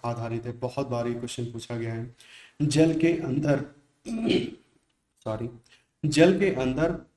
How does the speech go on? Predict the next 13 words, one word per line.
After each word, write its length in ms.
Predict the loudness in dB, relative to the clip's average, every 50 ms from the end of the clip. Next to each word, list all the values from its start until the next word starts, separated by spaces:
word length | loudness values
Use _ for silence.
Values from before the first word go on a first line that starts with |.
| -6
वायु 400 | -4 2 4 6 6 8 8 6
का 220 | 4 4 2 0 0
बुलबुला 480 | 0 0 0 0 0 0 0 2 0
व्यवहार 480 | 0 0 -2 -6 -4 -2 -2 -2 -2 -4
करता 240 | -8 -10 -8 -8 -8
है 120 | -8 -8 -8
किसकी 380 | -8 -8 -8 -8 -10 -4 -2 -2
तरह? 420 | -2 -2 -2 -4 -4 -4 -4 -4 -2
एक 280 | -2 -2 -2 -4 -4 -2
अपसारी 640 | -2 -2 -2 -2 -6 -6 -4 -2 -2 -2 -2 -2 -4
लेंस 420 | -6 -6 -6 -4 -4 -4 -4 -6
की 120 | -6 -8
तरह। 240 | -10 -8 -10 -12 -12